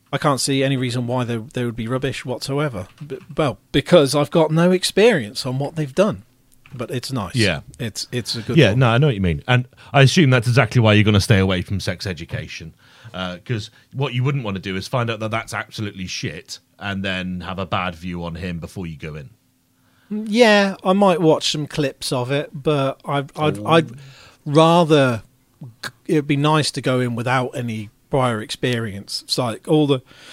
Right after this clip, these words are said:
Speaker 1: the, the ones are from two thousand five onwards. Chri-, uh, Christopher Eccleston, seen his, his, what he did. Uh, Da-,
Speaker 2: Yeah.
Speaker 1: um, David Tennant, seen what he did.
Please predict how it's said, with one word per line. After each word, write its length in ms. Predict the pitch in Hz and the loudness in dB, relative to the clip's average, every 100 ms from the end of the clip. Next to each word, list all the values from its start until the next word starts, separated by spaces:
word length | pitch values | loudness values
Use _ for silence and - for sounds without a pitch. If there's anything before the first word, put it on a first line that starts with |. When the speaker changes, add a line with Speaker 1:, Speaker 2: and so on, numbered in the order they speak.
| - - | -12 -2
Speaker 1:
the, 200 | 143 117 | 0 0
the 160 | - 135 | 0 2
ones 420 | 131 131 120 107 - | 2 0 -2 -6 -6
are 220 | 127 113 | -4 -4
from 160 | - 127 | -6 -6
two 160 | 143 | -4
thousand 280 | 127 120 107 | -2 -4 -4
five 240 | - 113 110 | -6 -6 -6
onwards. 380 | 110 110 110 - | -8 -8 -10 -6
Chri-, 260 | 143 127 | -4 -4
uh, 40 | 131 | -6
Christopher 360 | 170 - 120 | -6 -4 -4
Eccleston, 500 | 127 - - 135 131 - | -6 -6 -6 -4 -4 -8
seen 280 | - 120 | -6 -6
his, 240 | 101 110 107 | -6 -10 -12
his, 220 | 95 127 | -12 -10
what 200 | 123 110 | -8 -8
he 100 | 120 | -8
did. 280 | 110 107 107 _ _ - _ - | -8 -8 -10 _ _ -20 _ -6
Uh, 260 | 117 107 107 | -4 -4 -2
Da-, 240 | 139 131 | 0 0
Speaker 2:
Yeah. 260 | 131 127 123 | 0 -2 -2
Speaker 1:
um, 200 | 120 113 - | -4 -8 -4
David 280 | 143 117 | -4 -4
Tennant, 420 | - 139 143 139 - | -2 0 0 -4 -8
seen 240 | 131 117 | -6 -6
what 180 | 113 101 | -6 -8
he 140 | 120 | -8
did. 320 | 110 117 113 | -6 -6 -6